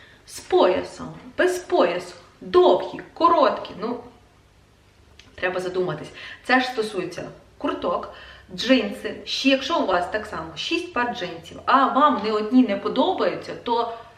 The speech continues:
е, вам потрібно просто купити одні, які будуть вам подобатися,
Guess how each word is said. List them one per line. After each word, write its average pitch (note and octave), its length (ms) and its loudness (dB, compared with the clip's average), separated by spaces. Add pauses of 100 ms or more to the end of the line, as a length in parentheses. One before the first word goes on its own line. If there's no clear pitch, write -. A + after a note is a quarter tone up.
(480)
е, F3 120 -8 (100)
вам E3+ 160 -6
потрібно D#3+ 360 -12
просто - 300 -12
купити - 420 -10 (200)
одні, A3+ 580 4
які - 280 -4
будуть D#3 320 -10
вам D3+ 160 -6
подобатися, D3+ 560 -8